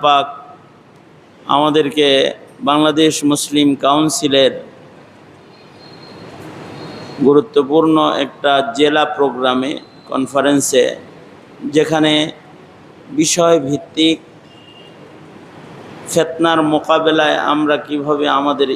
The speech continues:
ঈমান বাঁচায় চলব, এর উপরে বিভিন্ন বিষয়ে হযরত উলামায়ে কেরাম গুরুত্বপূর্ণ মুদাল্লাল মুফাসসাল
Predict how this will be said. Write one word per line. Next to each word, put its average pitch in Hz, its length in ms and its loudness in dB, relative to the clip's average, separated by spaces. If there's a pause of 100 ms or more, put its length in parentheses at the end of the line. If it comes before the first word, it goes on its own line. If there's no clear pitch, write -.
ঈমান 151 460 2
বাঁচায় 139 440 2
চলব, 117 500 0 (760)
এর 160 220 4
উপরে 147 460 2
বিভিন্ন 165 580 0
বিষয়ে 139 600 2 (1400)
হযরত 156 540 2
উলামায়ে 151 460 2
কেরাম 139 600 -2 (760)
গুরুত্বপূর্ণ 143 800 2
মুদাল্লাল 151 840 0
মুফাসসাল 143 800 -4